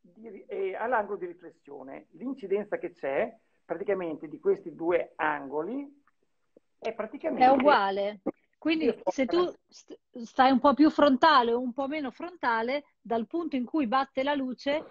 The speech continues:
Speaker 2: si riflette esattamente con lo stesso angolazione.
Speaker 1: Esatto, guardate qua, eh. Io so il pannello,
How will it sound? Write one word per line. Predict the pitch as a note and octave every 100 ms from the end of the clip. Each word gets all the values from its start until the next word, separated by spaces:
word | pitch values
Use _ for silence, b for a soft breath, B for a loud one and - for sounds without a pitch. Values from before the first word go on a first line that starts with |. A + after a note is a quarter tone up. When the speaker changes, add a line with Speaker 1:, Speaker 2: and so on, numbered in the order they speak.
| - -
Speaker 2:
si | B3+
riflette | A3+ - D4+ G#3+ C4+
esattamente | A3+ A#3 D4 C4+ C4+ C#4
con | B3
lo | G#3
stesso | - A3 -
angolazione. | G#3+ F#3+ G3 - G#3 F3+ F3+ _ _ _ _ _ _ _ _
Speaker 1:
Esatto, | E3+ D3 D#3 C#3+ - E3
guardate | F3 F3 G#3 -
qua, | - D#3+ D3 E3
eh. | A#3+ A#3 _ _ _ _ _ _ _ _ _ _ _ _ _
Io | G3+ -
so | F3+
il |
pannello, | F3+ F3+ F3 D#3 D#3 F#3 C4 D4+ -